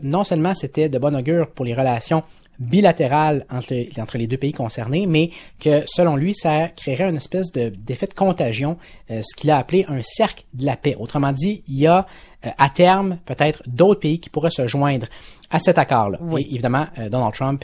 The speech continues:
Speaker 1: euh, s'est empressé d'annoncer le tout sur Twitter.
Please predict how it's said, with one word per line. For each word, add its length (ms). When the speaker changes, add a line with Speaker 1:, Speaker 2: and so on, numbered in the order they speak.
Speaker 1:
euh, 220
s'est 440
empressé 540
d'annoncer 340
le 120
tout 240
sur 240
Twitter. 280